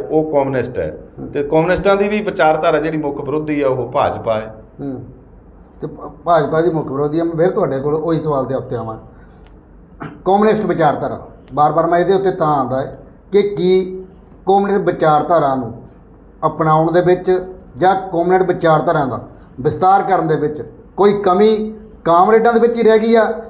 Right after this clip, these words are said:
Speaker 2: ਵੀ ਜਿਹੜੀ ਆਪਾਂ ਜਿਸ ਤਰ੍ਹਾਂ ਤੁਸੀਂ ਸਮਝਾ ਰਹੇ ਹੋ ਹੁਣ, ਜੇਕਰ ਤੁਹਾਡੀ ਗੱਲ ਸੁਣੀ ਜਾਵੇ ਤਾਂ, ਤਾਂ ਕਮਿਊਨਿਸਟ ਵਿਚਾਰਧਾਰਾ ਬਹੁਤ ਵਿਸ਼ਾਲ ਆ, ਵੱਡੀ ਆ, ਪਰ ਕੀ ਕਮੀ ਦੇ ਵਿੱਚ ਰਹਿ ਗਈ? ਮੈਂ ਤੁਹਾਡੇ ਤੋਂ ਇਹ ਜਾਣਨਾ ਚਾਹੁੰਦਾ ਕਿ ਆਪਾਂ ਲੋਕਾਂ ਤੱਕ ਆਪਣਾ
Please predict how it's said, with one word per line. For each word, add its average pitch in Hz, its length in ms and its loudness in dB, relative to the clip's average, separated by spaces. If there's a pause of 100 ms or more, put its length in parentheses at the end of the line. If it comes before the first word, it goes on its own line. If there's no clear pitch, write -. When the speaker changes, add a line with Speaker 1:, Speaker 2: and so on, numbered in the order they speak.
(100)
Speaker 2:
ਵੀ 165 80 4
ਜਿਹੜੀ 214 260 4
ਆਪਾਂ 208 520 2 (200)
ਜਿਸ 175 180 2
ਤਰ੍ਹਾਂ 208 200 2
ਤੁਸੀਂ 185 240 0
ਸਮਝਾ 196 360 4
ਰਹੇ 190 100 4
ਹੋ 190 100 4
ਹੁਣ, 131 300 -4 (180)
ਜੇਕਰ 151 180 -2
ਤੁਹਾਡੀ 185 300 4
ਗੱਲ 214 140 2
ਸੁਣੀ 214 220 4
ਜਾਵੇ 214 360 6 (260)
ਤਾਂ, 202 80 -2
ਤਾਂ 226 100 2
ਕਮਿਊਨਿਸਟ 226 400 2
ਵਿਚਾਰਧਾਰਾ 185 600 0
ਬਹੁਤ 185 200 2
ਵਿਸ਼ਾਲ 156 320 2
ਆ, 170 40 6
ਵੱਡੀ 156 340 0
ਆ, 110 40 -8 (420)
ਪਰ 254 120 2
ਕੀ 233 380 2
ਕਮੀ 226 280 4
ਦੇ 226 100 4
ਵਿੱਚ 233 200 4
ਰਹਿ 190 200 4
ਗਈ? 214 100 0
ਮੈਂ 214 120 0
ਤੁਹਾਡੇ 196 160 2
ਤੋਂ 175 100 4
ਇਹ 214 100 6
ਜਾਣਨਾ 170 260 2
ਚਾਹੁੰਦਾ 214 300 2
ਕਿ 240 140 2
ਆਪਾਂ 214 200 2
ਲੋਕਾਂ 170 340 0
ਤੱਕ 175 240 0
ਆਪਣਾ 190 300 0